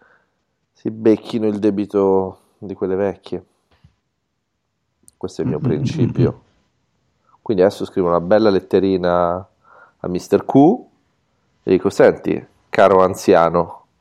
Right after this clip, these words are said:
Speaker 1: <laughs>
Speaker 2: No, però scusami, perdonami, ma come,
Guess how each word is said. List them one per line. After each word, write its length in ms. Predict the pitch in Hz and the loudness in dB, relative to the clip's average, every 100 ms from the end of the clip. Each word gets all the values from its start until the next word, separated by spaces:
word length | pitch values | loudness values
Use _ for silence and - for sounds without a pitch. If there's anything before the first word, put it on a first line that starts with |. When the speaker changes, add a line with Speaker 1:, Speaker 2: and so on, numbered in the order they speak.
| _ _ | _ _
Speaker 1:
<laughs> 440 | - - - - _ _ _ _ _ _ _ - | -6 -4 -4 -8 _ _ _ _ _ _ _ 0
Speaker 2:
No, 200 | - 135 | 0 4
però 260 | 165 156 | 4 4
scusami, 440 | 147 - 147 131 131 | 2 0 0 2 0
perdonami, 460 | 147 139 139 127 | -2 0 2 2
ma 220 | 123 123 - | 2 0 -2
come, 400 | 147 147 139 | 0 2 2